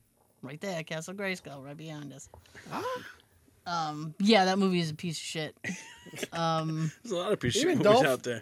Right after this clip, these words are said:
Speaker 2: I think even Dolph
Speaker 1: Mm-hmm.
Speaker 2: says that. He, he thinks it sucked too.
Speaker 1: Who was that? Who was that? Um, Robert Loggia, I
Speaker 3: Robert
Speaker 1: think, was,
Speaker 3: Loggia.
Speaker 1: was Skeletor.
Speaker 3: Was he?
Speaker 1: I think so.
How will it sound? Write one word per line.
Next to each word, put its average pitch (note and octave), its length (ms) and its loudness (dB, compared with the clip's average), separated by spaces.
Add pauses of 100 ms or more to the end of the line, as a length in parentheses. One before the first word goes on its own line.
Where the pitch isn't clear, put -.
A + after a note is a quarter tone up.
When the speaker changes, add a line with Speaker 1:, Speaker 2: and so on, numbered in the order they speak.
Speaker 2:
I A3 120 -8
think C4+ 160 2
even A3 160 2
Dolph E3 240 2
Speaker 1:
Mm-hmm. D#3 60 -6
Speaker 2:
says G#2+ 240 -8
that. F#2 200 -14 (880)
He, C3+ 200 -4
he D#3 260 -8 (220)
thinks D3 240 -6
it A2 100 -16
sucked - 320 -10
too. D#3+ 140 -6
Speaker 1:
Who F4+ 200 -2
was G4+ 180 -2
that? B3 260 0
Who B3 100 -4
was F4+ 220 -8
that? C#4+ 320 -8
Um, F#3+ 600 -4 (1200)
Robert A#3 360 4
Loggia, G#3 540 -4 (840)
I - 40 -12 (120)
Speaker 3:
Robert F3 140 -4
Speaker 1:
think, F#3 240 0
was, F3 260 0
Speaker 3:
Loggia. G3+ 80 -6
Speaker 1:
was F3+ 180 -2
Skeletor. D#3 600 -6 (340)
Speaker 3:
Was G#2+ 260 -6
he? D2+ 120 -14 (320)
Speaker 1:
I F3 80 -8
think F#3 240 -6
so. B2 460 -12